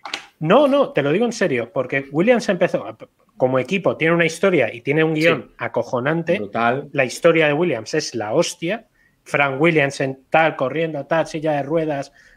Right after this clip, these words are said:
Speaker 1: la hija, no sé, tal, lo de la mujer. O sea, eh, Williams es la Fórmula uno de los últimos cincuenta años, cuarenta años, como la entendemos nosotros, y no lo cuentas,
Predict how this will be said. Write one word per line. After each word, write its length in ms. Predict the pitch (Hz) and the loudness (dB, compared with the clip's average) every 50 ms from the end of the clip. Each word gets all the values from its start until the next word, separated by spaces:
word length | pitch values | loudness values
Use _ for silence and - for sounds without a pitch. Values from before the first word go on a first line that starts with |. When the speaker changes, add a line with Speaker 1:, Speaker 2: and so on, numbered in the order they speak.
| - | -10
Speaker 1:
la 180 | - 123 127 147 | -4 -2 0 2
hija, 360 | 180 190 165 - 165 147 143 | 2 0 0 0 0 0 0
no 120 | 143 143 | 0 -4
sé, 120 | 135 - - _ _ - | -6 -8 -12 _ _ 0
tal, 240 | 170 170 165 156 | 0 0 0 0
lo 80 | 143 135 | 0 -2
de 100 | 131 127 | -2 -2
la 100 | 127 127 | -4 -6
mujer. 540 | 123 127 127 - - - 175 180 170 180 - - _ _ _ _ | -6 -8 -10 -8 -4 0 2 2 2 0 -6 -20 _ _ _ _
O 20 | - | -6
sea, 360 | - 156 143 139 127 - - - _ _ _ _ _ _ _ _ _ | 0 2 2 2 2 -2 -12 -20 _ _ _ _ _ _ _ _ _
eh, 140 | - 120 - - 151 - _ - | -18 -18 -18 -18 -20 -20 _ -12
Williams 500 | 147 143 156 180 185 175 143 127 127 - | -4 0 2 2 4 4 2 2 0 0
es 200 | 175 170 170 - - | 0 0 0 -2 -4
la 120 | 127 120 | -4 -4
Fórmula 420 | - - 156 151 147 143 139 139 165 | 0 0 0 0 0 0 0 0 0
uno 180 | 185 170 143 | 0 0 -2
de 60 | 135 127 | -2 -2
los 160 | 127 127 - | -4 -4 -4
últimos 340 | 175 175 170 151 131 123 - | -6 -6 -6 -8 -8 -8 -10
cincuenta 460 | - 123 123 117 147 156 156 147 143 | -12 -14 -8 -4 -4 -4 -2 0 0
años, 240 | 165 196 165 123 - | 0 0 -2 -6 -6
cuarenta 380 | - 127 120 139 147 147 143 147 | -4 -2 -2 -2 -2 0 0 2
años, 260 | 180 180 151 120 - | 2 2 0 -4 -6
como 180 | - 127 120 120 | -8 -10 -10 -8
la 80 | 117 117 | -8 -10
entendemos 480 | 117 113 117 110 117 139 151 156 151 143 | -10 -10 -12 -12 -8 -6 -6 -6 -6 -6
nosotros, 520 | 147 147 - 175 170 170 185 233 247 - _ _ _ _ _ _ _ _ _ | -8 -6 -4 -4 -4 -2 -4 -6 -6 -8 _ _ _ _ _ _ _ _ _
y 140 | - 113 110 | -14 -12 -8
no 160 | 110 127 151 | -4 0 2
lo 160 | 175 175 156 | 2 2 2
cuentas, 640 | - 170 180 190 185 185 185 175 175 - - - - | 2 2 0 0 0 -2 -4 -4 -6 -8 -12 -20 -20